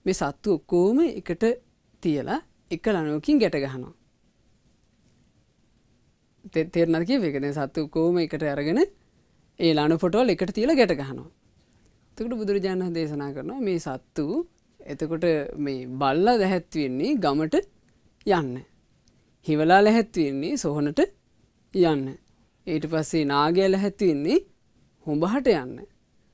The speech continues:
කුරුල්ලා ලැහැත් වෙන්නේ අහසට ඉගිලෙන්න. කිඹුලා ලැහැත් වෙන්නේ වතුරට අදින්න. වඳුර ලැහැත් වෙන්නේ වනයේට යන්න. එතකොට හය දෙනා හය පැත්තකට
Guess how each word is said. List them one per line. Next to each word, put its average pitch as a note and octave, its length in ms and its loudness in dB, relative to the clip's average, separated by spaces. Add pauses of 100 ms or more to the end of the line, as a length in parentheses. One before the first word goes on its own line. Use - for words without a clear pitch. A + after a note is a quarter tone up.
(160)
කුරුල්ලා F3+ 360 4
ලැහැත් F#3+ 320 0
වෙන්නේ F3+ 440 2 (600)
අහසට D#3 400 -4
ඉගිලෙන්න. C#3+ 460 0 (840)
කිඹුලා E3 380 2
ලැහැත් A#3 300 2
වෙන්නේ D#3+ 400 0 (640)
වතුරට F#3+ 500 -4
අදින්න. C3 380 -4 (540)
වඳුර D#3 340 0
ලැහැත් E3+ 320 -2
වෙන්නේ C3+ 460 -6
වනයේට C#3+ 380 -2 (680)
යන්න. D3 240 -2
එතකොට F3 300 -4
හය D3 280 0
දෙනා F3 340 0
හය D3+ 220 -4
පැත්තකට F3 460 -6